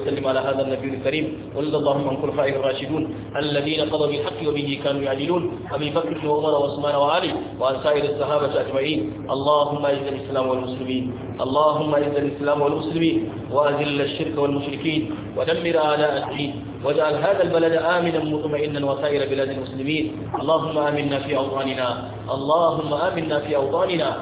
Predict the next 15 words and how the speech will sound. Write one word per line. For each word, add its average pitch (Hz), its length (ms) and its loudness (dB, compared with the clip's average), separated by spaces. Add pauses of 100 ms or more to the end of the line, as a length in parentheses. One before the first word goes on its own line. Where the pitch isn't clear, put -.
(220)
اصلح 165 400 -4
ائمتنا 151 560 0
وولاة 139 460 4
امورنا 151 420 -2
برحمتك 139 500 -2
يا 135 220 2
ارحم 156 160 -2
الراحمين. 143 580 -2 (220)
اللهم 156 320 0
وفق 147 280 0
امامنا 143 300 2
لما 139 240 0
تحب - 300 -6
وترضى، 131 480 0 (400)
وخذ 139 260 -2